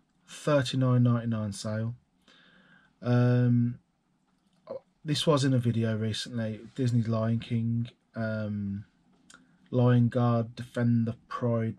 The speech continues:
playset. Um, and this is going to the Czech Republic for thirty-nine ninety-nine. Um,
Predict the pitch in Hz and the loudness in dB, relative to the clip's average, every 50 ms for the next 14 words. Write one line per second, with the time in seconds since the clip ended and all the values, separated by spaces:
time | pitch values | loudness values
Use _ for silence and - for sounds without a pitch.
0 | _ - - - 110 107 110 104 - - - 107 101 _ _ - - - _ _ | _ -16 -12 -8 -6 -6 -6 -6 -6 -8 -10 -12 -14 _ _ -20 -20 -20 _ _
1 | _ _ _ _ _ _ - - _ _ _ _ - - 107 104 107 107 107 110 | _ _ _ _ _ _ -20 -20 _ _ _ _ -14 -10 -8 -8 -6 -6 -8 -8
2 | 107 110 107 113 - _ _ - - 151 160 - - - 165 165 165 165 - - | -8 -10 -12 -14 -16 _ _ -8 -6 -4 -4 -4 -4 -2 0 0 0 -2 -4 -4
3 | 165 151 147 139 135 131 135 123 - - - - - 160 123 - - - 127 123 | -2 -2 -2 -2 -2 -6 -10 -14 -10 -6 -4 -4 -4 -4 -6 -8 -10 -10 -10 -6
4 | - 127 120 123 147 147 - - - - _ _ _ _ _ _ _ _ _ _ | -4 -4 -4 -4 -4 -8 -10 -12 -20 -20 _ _ _ _ _ _ _ _ _ _
5 | _ _ _ _ _ _ _ _ _ _ - - _ _ - - - _ _ - | _ _ _ _ _ _ _ _ _ _ -20 -20 _ _ -20 -20 -20 _ _ -4
6 | - 196 - 139 117 123 123 131 131 135 139 139 135 139 143 147 160 175 190 190 | -2 0 2 2 2 2 2 0 2 0 0 -2 -2 -2 -4 -2 -2 -2 -4 -6
7 | - _ _ _ _ _ _ _ _ _ _ _ _ _ _ _ - 151 151 151 | -8 _ _ _ _ _ _ _ _ _ _ _ _ _ _ _ -6 -4 -4 -2
8 | 151 151 151 151 151 151 151 160 185 | -2 -4 -4 -6 -6 -8 -8 -10 -12